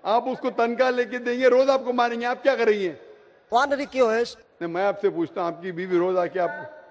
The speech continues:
Speaker 2: पाकिस्तान रिपोर्टर में
Speaker 1: भाई साहब, पाकिस्तान को छोड़ो, मैं आपसे स-, भाई साहब भाई साहब,
Speaker 2: मुस्लिम कमेटी की औरतों से।
Speaker 1: भाई साहब, सुनो मेरी बात ना, पाकिस्तान को छोड़ो, हिंदुस्तान को छोड़ो।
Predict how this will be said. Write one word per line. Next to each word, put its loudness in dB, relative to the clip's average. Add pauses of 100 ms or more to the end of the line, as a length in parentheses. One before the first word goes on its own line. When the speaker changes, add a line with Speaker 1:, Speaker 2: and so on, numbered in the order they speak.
(340)
Speaker 2:
पाकिस्तान 0
रिपोर्टर 4
में -2
Speaker 1:
भाई 0
साहब, -2
पाकिस्तान -2
को 0
छोड़ो, 0 (440)
मैं -6
आपसे 0
स-, -4 (200)
भाई -2
साहब -4 (680)
भाई 0
साहब, 2
Speaker 2:
मुस्लिम 2
कमेटी -2
की -2
औरतों -2
से। -16 (220)
Speaker 1:
भाई -2
साहब, -2
सुनो -2
मेरी 2
बात -2
ना, -2
पाकिस्तान -2
को 0
छोड़ो, -2
हिंदुस्तान -4
को -6
छोड़ो। -4